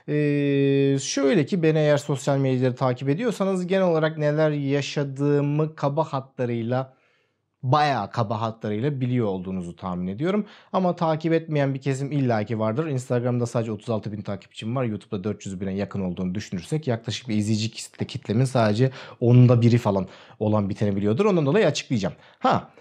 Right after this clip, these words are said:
videonun başlığını zaten okuduğunuz anda, e, durumun <laughs> ne olduğunu öğrenmiş olmanız lazım. Çünkü hem thumbnail'da hem videonun başlığında videonun daha çok ilgi çekmesi ve daha çok izlenmesi için clickbait olmasa da ilgi çekici bir şeyler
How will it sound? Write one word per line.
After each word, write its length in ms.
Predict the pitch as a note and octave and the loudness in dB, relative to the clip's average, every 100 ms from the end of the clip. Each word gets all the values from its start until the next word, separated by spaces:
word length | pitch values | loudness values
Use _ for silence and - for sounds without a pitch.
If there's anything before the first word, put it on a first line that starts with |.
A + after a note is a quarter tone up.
| _ - | _ 2
videonun 480 | D#3+ A#3+ A3+ F3+ D3 | 2 4 6 6 6
başlığını 420 | D3 D3+ D#3 D3+ | 4 4 4 4
zaten 300 | D3 C3+ C#3+ | 4 2 0
okuduğunuz 520 | C3 D3 C#3+ D#3 D3+ | -2 0 2 2 4
anda, 460 | B2+ A#2 A2+ G#2+ - | 2 2 0 -2 -6
e, 460 | A2 G#2+ G2+ G2+ | -6 -4 -4 -2
durumun 300 | A#2 C3 C#3 A#2+ | 0 4 4 2
<laughs> 120 | A#2 | 0
ne 60 | E3+ | 0
olduğunu 280 | C#3 C3+ C3 | 0 0 0
öğrenmiş 420 | B2 B2 C3 C3 | 0 0 -2 -4
olmanız 340 | A2+ G#2 G#2 | -4 -4 -6
lazım. 180 | A2 D3 | -6 -8
Çünkü 320 | D3+ - C3 | -8 -8 -6
hem 180 | B2 B2 | -4 -4
thumbnail'da 580 | B2 A#2+ A2+ A2+ A2+ A2 | -4 -4 -2 -2 -2 -2
hem 160 | A2+ A2 | -2 -2
videonun 340 | G#2+ A2 G#2 | -2 -2 -2
başlığında 440 | G#2+ G#2+ A2 A2 | -4 -4 -2 -2
videonun 280 | G#2+ A2 A2 | 0 0 0
daha 100 | A#2+ | 0
çok 120 | A#2+ | -2
ilgi 220 | G#2+ G2+ G#2+ | -4 -6 -6
çekmesi 360 | A2+ A2 G#2+ | -6 -6 -6
ve 80 | G#2 | -2
daha 120 | A2 | -2
çok 140 | G#2+ G#2+ | -4 -6
izlenmesi 440 | G#2 G#2+ A2 A2 | -4 -2 -2 -4
için 220 | A2 A#2 - - - - _ | -6 -6 -8 -18 -20 -20 _
clickbait 520 | - C#3 C#3+ D3+ C#3 C#3 | 4 4 4 4 4 4
olmasa 480 | C3 C#3 C3+ B2 A#2 | 4 6 4 2 2
da 360 | C3+ C3+ B2 - | 4 2 -2 -4
ilgi 280 | C3 B2 D#3+ | -2 0 0
çekici 380 | C3+ B2 A2+ | 0 0 -4
bir 40 | G#2+ | -4
şeyler 300 | - G#2+ | -2 -2